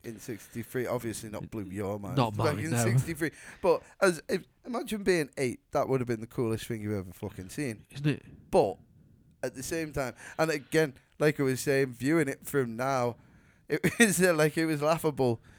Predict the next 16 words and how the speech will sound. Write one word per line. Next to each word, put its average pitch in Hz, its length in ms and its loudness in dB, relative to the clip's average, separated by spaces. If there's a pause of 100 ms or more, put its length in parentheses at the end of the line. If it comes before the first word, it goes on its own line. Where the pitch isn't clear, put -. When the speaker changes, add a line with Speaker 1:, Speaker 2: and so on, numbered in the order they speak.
(220)
Speaker 1:
But, 135 260 6
uh, 143 200 2
and 139 160 0
it's, 139 200 -4
it's 143 300 -6
just - 340 -6
seeing 131 300 0
how 127 200 0
things 120 280 -4
have 120 120 -6
come 123 180 -4
on 120 160 -2
over 117 160 -2
the 113 100 -8
years, 139 260 0
and 143 120 -4